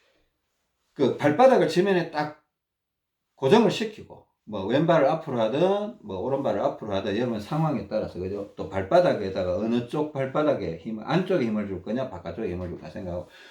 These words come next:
스트레칭 바를 이렇게 왼손으로 탁 잡습니다. 잡고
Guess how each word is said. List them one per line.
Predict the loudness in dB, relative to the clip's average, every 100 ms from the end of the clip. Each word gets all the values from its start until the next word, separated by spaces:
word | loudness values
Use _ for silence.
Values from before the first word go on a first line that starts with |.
| -14
스트레칭 | 0 2 4 4
바를 | 4 4
이렇게 | 2 0
왼손으로 | 0 2 0 -4
탁 | -10
잡습니다. | -10 -10 -10 -8 -8 -8 -12 _
잡고 | -6 -4 -4 -6 -6 -6 -10